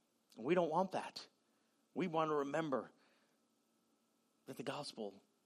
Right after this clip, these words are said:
is the power of God unto salvation, that nothing can stop the forward movement of God's word and the gospel. Last thing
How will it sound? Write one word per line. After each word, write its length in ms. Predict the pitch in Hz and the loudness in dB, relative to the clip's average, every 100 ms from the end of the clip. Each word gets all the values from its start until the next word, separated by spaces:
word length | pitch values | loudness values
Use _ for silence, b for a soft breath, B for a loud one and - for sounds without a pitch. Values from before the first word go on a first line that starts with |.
| _ _ _ _ | _ _ _ _
is 60 | 120 | -16
the 60 | - | -6
power 280 | 135 131 | 0 2
of 80 | 127 | 2
God 220 | 120 120 | 0 0
unto 120 | 113 104 | -2 -2
salvation, 680 | - 110 107 104 - - - - _ _ _ _ _ - | 0 0 0 0 0 -2 -6 -16 _ _ _ _ _ 2
that 160 | 139 131 | 4 4
nothing 420 | 135 143 143 135 | 4 4 4 2
can 160 | 120 | 0
stop 500 | 113 - 139 107 - - | -2 2 2 2 0 -8
the 80 | - | -12
forward 360 | - 143 135 127 | -4 0 0 0
movement 640 | 127 120 104 98 95 - - _ _ _ _ _ _ | 0 -2 -2 -10 -16 -20 -20 _ _ _ _ _ _
of 140 | 107 - | -12 0
God's 320 | 117 101 104 | 4 4 2
word 360 | 107 95 90 - | -4 -2 -4 -8
and 120 | 113 101 | -8 -6
the 60 | |
gospel. 500 | 95 92 - - - - _ _ _ _ _ _ _ _ _ _ _ _ - b b b - | -4 -4 -6 -8 -16 -20 _ _ _ _ _ _ _ _ _ _ _ _ -20 b b b 6
Last 300 | 135 147 - | 10 10 10
thing 240 | 135 110 | 2 0